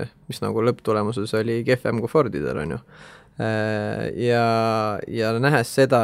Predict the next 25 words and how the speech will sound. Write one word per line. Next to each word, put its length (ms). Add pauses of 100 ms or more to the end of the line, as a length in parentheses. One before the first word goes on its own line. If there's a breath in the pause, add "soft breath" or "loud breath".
et, 240
äh, 400
minu 260
meelest, 440
äh, 200
Hyundai 380
on 140
see 200
aasta 300
saanud 260
nagu 240
maha 240
väga 260
hea 140
autoga, 460 (420 soft breath)
äh, 280
mida 480 (140)
kõikidelt 600
nagu 200
võistlustest 480
me 100
oleme 200
näinud, 300
ärme 360
seda 320